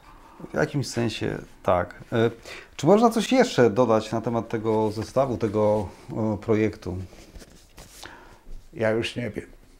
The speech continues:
Speaker 2: Nie, nie umiem dodać nic więcej
Speaker 1: Mhm.
Speaker 2: poza tym, co zostało powiedziane i pokazane.
Speaker 1: Dziękuję bardzo w takim razie.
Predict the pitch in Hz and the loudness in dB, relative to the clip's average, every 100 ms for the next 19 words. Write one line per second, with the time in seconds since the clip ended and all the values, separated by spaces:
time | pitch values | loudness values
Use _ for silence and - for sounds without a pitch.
0 | _ - - _ - 104 107 101 107 127 | _ -20 -20 _ -12 -4 -4 -4 0 4
1 | 135 104 87 95 98 92 - - 98 - | 4 2 -4 -4 -2 -2 -4 -6 -8 -8
2 | - - - 104 107 95 107 104 92 98 | -10 -8 -2 -2 0 -4 -4 -2 -2 -2
3 | - 107 101 98 - - - - - - | -4 -4 -4 -8 -16 -20 -20 -20 -20 -20
4 | - - - - - - - - - - | -20 -20 -20 -20 -20 -20 -20 -20 -20 -20
5 | - 98 92 95 107 95 - 98 87 90 | -10 -6 -4 -4 -2 -2 -2 -4 -2 -2
6 | 80 76 - - - - - 90 - 87 | -4 -8 -14 -20 -20 -20 -14 -10 -6 -6
7 | 82 - 71 - _ _ - - - - | -6 -8 -14 -20 _ _ -20 -20 -20 -20
8 | - - _ - 131 127 175 127 101 92 | -20 -20 _ 0 4 6 8 8 6 2
9 | - 90 95 92 92 143 | -6 -6 -4 -2 -2 -2